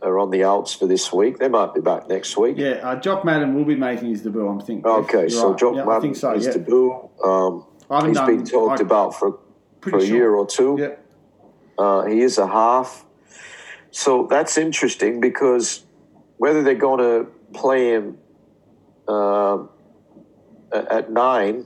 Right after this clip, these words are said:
Speaker 1: and take Little off for, for a little while, um, I'm not quite sure. But, yeah, I'm really surprised to see Moses Mbai at six. Um,
Speaker 2: Uh,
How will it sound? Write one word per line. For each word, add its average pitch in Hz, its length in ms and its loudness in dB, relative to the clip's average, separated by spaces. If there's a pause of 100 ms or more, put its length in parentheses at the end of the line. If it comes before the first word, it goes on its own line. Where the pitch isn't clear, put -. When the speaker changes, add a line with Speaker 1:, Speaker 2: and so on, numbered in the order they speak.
(380)
Speaker 1:
and 92 140 -6
take 113 260 0
Little 117 320 2
off 110 160 0
for, 101 380 -2
for - 180 -2
a 101 60 2
little 107 240 4
while, 113 580 2 (880)
um, 104 480 0 (160)
I'm 107 80 -2
not - 280 -2
quite 139 340 2
sure. 98 480 0 (1300)
But, 117 360 0 (1200)
yeah, 131 180 2 (160)
I'm 120 100 0
really 156 220 2
surprised 131 540 0
to 107 60 -6
see 113 120 -2
Moses 110 480 0
Mbai 110 420 2
at - 80 -4
six. - 600 -2 (540)
Um, 95 580 -2 (2000)
Speaker 2:
Uh, - 180 -6